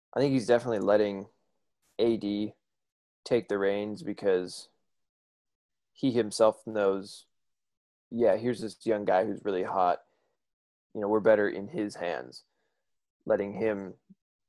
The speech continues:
take charge and just go off and do his thing, right? And, uh,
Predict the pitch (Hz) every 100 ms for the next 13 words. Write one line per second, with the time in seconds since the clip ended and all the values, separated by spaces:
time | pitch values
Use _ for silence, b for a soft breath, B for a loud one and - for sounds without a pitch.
0 | - 113 98 - 95 82 85 90 82 82
1 | - - _ _ _ _ _ _ _ _
2 | - - 101 90 78 71 - 80 73 85
3 | 87 - 92 60 62 69 64 _ _ _
4 | _ _ _ _ _ _ _ _ _ _
5 | - - 113 107 101 101 107 104